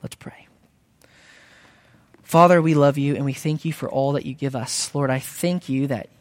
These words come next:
even though you bring about objectors to our faith in this world, that we can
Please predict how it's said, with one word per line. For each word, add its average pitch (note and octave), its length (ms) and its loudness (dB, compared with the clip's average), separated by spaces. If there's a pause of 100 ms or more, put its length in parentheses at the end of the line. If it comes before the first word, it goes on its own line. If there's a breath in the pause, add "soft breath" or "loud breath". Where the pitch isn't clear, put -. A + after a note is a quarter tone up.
(140)
even E3 420 -4
though D3+ 240 4
you C3 480 -2
bring E3 320 0
about C#3 380 2
objectors C#3 680 -2
to C#3+ 140 -6
our A#2 140 -4
faith D#3+ 400 -2
in C3 100 -6
this C3 180 -8
world, E3+ 300 4
that C3 140 -4
we E3+ 160 -2
can C3+ 400 -4